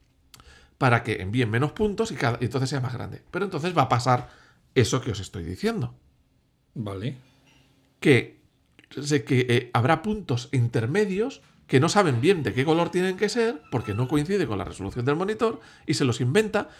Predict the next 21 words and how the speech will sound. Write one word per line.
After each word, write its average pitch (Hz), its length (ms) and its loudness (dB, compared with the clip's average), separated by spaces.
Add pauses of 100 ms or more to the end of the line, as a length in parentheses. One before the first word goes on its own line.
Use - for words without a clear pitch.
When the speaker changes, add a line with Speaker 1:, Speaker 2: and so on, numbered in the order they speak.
(140)
Speaker 1:
y 170 80 2
entonces 180 340 0
hace 165 180 -6
que 151 100 -2
la 156 60 0
imagen 160 300 -4 (180)
no 147 140 -2
sea 143 200 -2
definida, 104 520 -6
sea 156 340 -6 (160)
borrosa. 110 580 -6 (1600)
Por 135 140 2
lo 131 100 6
tanto, 135 460 2 (380)
siempre 127 640 4
tenéis 98 480 0
que - 100 -10
utilizar 90 640 -6
la 110 160 -2
resolución 92 800 -6
natural 214 560 -2